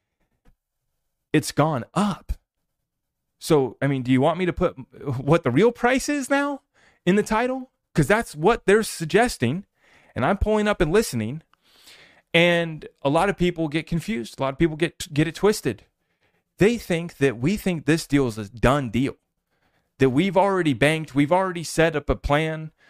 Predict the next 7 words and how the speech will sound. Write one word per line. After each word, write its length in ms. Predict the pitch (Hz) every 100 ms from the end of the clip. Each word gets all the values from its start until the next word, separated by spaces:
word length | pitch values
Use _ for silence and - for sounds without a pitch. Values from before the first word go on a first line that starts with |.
| _ -
we've 180 | 135 170
already 260 | 175 170
told 280 | - 160 160
our 100 | 147
financial 400 | 147 147 156 156
advisor 560 | 127 131 131 139 151 139
that 260 | 117 113